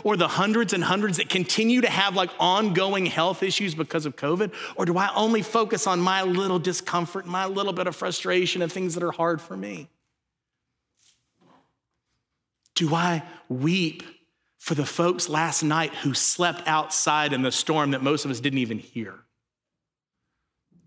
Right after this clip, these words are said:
Is my heart broken for the brokenness in the city,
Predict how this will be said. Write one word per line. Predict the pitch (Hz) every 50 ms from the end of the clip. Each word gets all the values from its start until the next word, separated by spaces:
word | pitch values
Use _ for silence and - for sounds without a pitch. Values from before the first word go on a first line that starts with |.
| _ _ _ _ _ _ _ _ - - - _ _ _ _ _ _ _ _ _
Is | - 160 -
my | 165 165 190
heart | 214 - - 220 226 165 143 127
broken | 123 110 117 123 139 147 - - 123 113 110 104 90 - - - - - -
for | - 156
the | 135 131 123
brokenness | 113 123 131 131 139 143 - - 131 127 123 120 - -
in | 113 107
the | 104
city, | - - - - 139 139 135 123 117 110 104 - -